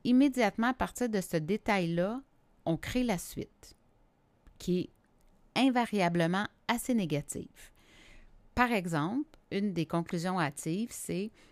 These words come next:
Telle personne devait m'appeler telle journée, elle m'a pas appelé, donc elle est fâchée. » Ça, ça peut être un, un très bel exemple. Euh, puis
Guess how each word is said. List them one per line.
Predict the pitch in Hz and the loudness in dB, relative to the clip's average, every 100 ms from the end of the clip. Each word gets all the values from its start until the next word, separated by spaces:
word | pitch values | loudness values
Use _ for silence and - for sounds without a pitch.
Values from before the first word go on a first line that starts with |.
| - _ | -20 _
Telle | - 220 | 0 0
personne | - 180 - 208 | 0 -2 0 2
devait | 220 170 160 | 2 2 2
m'appeler | 160 147 - 190 | 0 -2 -2 -6
telle | 202 190 190 | -2 -4 -2
journée, | 180 151 143 156 - | -4 -2 0 0 0
elle | 151 | -2
m'a | 156 151 | 0 -2
pas | 180 185 | -2 -2
appelé, | 175 156 180 | -2 -2 -2
donc | 160 151 165 - | 0 -2 -2 -4
elle | 156 | -4
est | |
fâchée. » | - 143 - - _ _ _ _ _ - - - | -4 -6 -6 -10 _ _ _ _ _ -20 -20 -20
Ça, | - - 285 | -8 -2 0
ça | - 214 | 0 -4
peut | 160 | 0
être | 156 165 185 - - | 0 0 -4 -10 -4
un, | 160 - _ | -2 -2 _
un | 151 151 | -4 -4
très | - 226 | -2 0
bel | 208 214 | 2 2
exemple. | 165 143 139 135 175 220 - - - - - | 0 -2 -2 -2 -2 -6 -14 -20 -20 -20 -8
Euh, | 151 156 151 147 - - _ _ _ _ _ _ _ _ - - _ - - - | -2 0 0 -2 -4 -8 _ _ _ _ _ _ _ _ -20 -20 _ -20 -14 -4
puis | 202 214 226 | 2 2 2